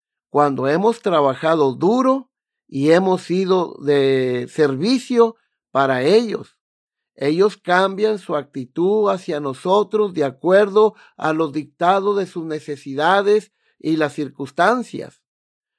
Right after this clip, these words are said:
Muchas veces son injustos, como también nosotros lo somos a veces. Pero Dios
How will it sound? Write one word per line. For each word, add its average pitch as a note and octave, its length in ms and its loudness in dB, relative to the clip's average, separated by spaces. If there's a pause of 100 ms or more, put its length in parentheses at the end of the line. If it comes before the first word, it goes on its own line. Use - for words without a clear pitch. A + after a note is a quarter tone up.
(140)
Muchas D3+ 480 -2
veces F#3 480 2
son C#3 280 -4
injustos, G#3+ 720 -4 (560)
como A#3 320 4
también B3 640 2
nosotros A#3 920 2 (280)
lo F#3+ 240 2
somos A#3+ 440 2
a F#3 80 0
veces. D#3 600 -4 (640)
Pero C3+ 360 0
Dios E3 640 0